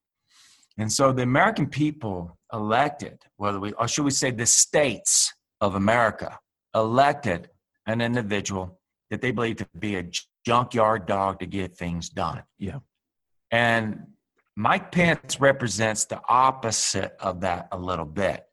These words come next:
Speaker 1: And so the vice president has gotta be very careful not to disrupt that opinion of what the White House should be, whether or not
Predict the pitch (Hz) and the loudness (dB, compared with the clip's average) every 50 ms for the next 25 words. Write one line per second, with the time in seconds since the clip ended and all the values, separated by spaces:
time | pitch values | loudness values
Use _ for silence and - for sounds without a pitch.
0 | _ _ _ _ _ _ _ _ _ _ - 110 110 - - 147 139 127 123 110 | _ _ _ _ _ _ _ _ _ _ -6 -2 0 2 4 4 4 4 4 2
1 | - - 262 - - - 156 160 165 131 143 127 117 113 107 107 104 104 104 98 | 2 2 2 0 0 2 2 2 2 2 0 0 0 0 0 0 0 -2 -2 -2
2 | - 120 117 113 101 107 107 107 113 113 107 104 - 123 120 117 117 - 98 92 | 0 0 0 0 0 -2 -2 0 0 0 -2 -2 -2 0 0 0 0 0 -2 -2
3 | 87 87 - _ _ _ _ _ _ _ _ - 101 107 113 117 120 123 131 143 | -2 -4 -8 _ _ _ _ _ _ _ _ -4 -2 0 0 2 4 4 6 4
4 | 147 - - - - - - - 120 113 107 101 95 92 90 87 _ _ _ - | 4 2 -2 -10 -14 -10 -6 -2 0 0 0 0 -2 -4 -6 -10 _ _ _ -20
5 | - - - 95 143 139 135 - - - 113 147 139 - - - 127 110 123 123 | -18 -10 -4 0 2 2 2 2 0 2 4 4 4 4 0 -6 -4 -2 0 0
6 | 120 - - 104 95 - - - 139 139 143 127 113 98 95 98 - - 107 101 | 0 0 -2 -2 -4 -2 -2 0 2 2 2 2 2 0 -2 -4 -6 -6 -4 -4
7 | 90 87 110 113 110 - 95 92 110 123 120 104 98 101 95 92 - - - 95 | -4 -4 -4 -6 -6 -4 -2 -2 -2 -2 -2 -2 -2 -2 -2 -2 -4 -4 -4 -6
8 | 87 85 - 123 135 127 101 87 - - _ _ _ _ _ - 113 123 123 117 | -6 -6 -4 -4 -2 -2 -2 -4 -8 -12 _ _ _ _ _ -4 -4 -2 -2 -2
9 | 113 113 113 107 104 - | 0 0 0 0 -2 -4